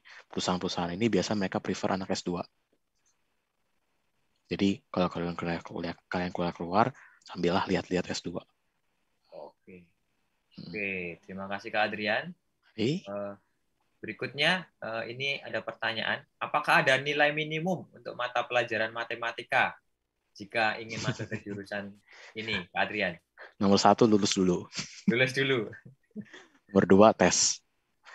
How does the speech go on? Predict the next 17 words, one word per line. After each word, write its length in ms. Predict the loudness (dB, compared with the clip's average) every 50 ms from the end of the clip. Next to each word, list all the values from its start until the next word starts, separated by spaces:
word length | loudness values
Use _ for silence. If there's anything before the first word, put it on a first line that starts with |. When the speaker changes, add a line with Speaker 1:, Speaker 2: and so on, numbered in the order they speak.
| -14 -4 2
Speaker 1:
Biasa 320 | 2 4 6 8 6 6 8
kalau 240 | 8 8 8 6
nilai 300 | 6 4 6 6 6 6 6
sih 160 | 4 0 0
saya 220 | 0 -2 -4 -4 -2
kurang 220 | 0 0 2 4
tahu 180 | 6 6 6 6
kan, 160 | 4 0 0 0 -8 _ _ _ _ -20 -20 -20 -20 -12 -4 0
eh, 280 | 2 4 4 4 4 4
kalau 220 | 4 4 6 6 6
misalnya, 720 | 4 6 6 6 6 6 4 2 2 2 2 0 -2 -4 -8 _ _ _ _ _ _ _ _ _ _ _ _ _ _ _ _ _ _ _ -20 _ _ -20 _ -20 -18 -12
eh, 280 | -10 -8 -8 -8 -8 -8 -4
penerimaan 720 | 0 0 2 4 4 4 6 6 6 4 4 2 2 0 -2
kuliah, 380 | 0 0 2 6 6 6 4 4
k-, 160 | 0 -10 -12
k-, 260 | _ -20 -20 -20 -20 -10 -4
kalau 680 | 0 0 2 2 2 2 2 2 2 2 0 0 -2